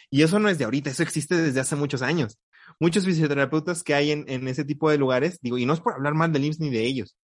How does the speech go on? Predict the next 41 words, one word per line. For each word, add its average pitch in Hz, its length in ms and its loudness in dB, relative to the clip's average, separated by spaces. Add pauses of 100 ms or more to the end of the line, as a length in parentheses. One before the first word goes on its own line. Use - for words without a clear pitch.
(180)
solamente 170 400 2
es 170 60 -4
de 151 40 2
hablar 127 200 2
la, 143 180 2
de 131 160 0
la 117 120 0
realidad. 120 460 0 (380)
Muchos 160 260 -2
de 185 60 0
ellos 185 180 0
tienen 175 300 -4
ese 180 160 -4
bachillerato 151 600 -2
técnico, 202 480 -2 (140)
ni 127 120 -6
siquiera 160 280 0
estudiaron 170 420 0
la 147 120 -4
carrera. 123 400 -2 (320)
Eso 170 180 2
existe 202 320 -2
desde 156 220 2
hace 156 120 -4
mucho 175 280 -4
y - 20 -2
nadie 151 280 0
ha, 160 140 4
y 143 120 -2
nadie 156 240 2
ha - 20 6
alzado 151 320 0
la 131 120 0
voz, 151 260 0
ni 135 140 -6
nadie 135 240 -2
se 131 120 -4
ha 123 80 -2
quejado 123 460 -4
de 135 140 2
eso. 123 240 -4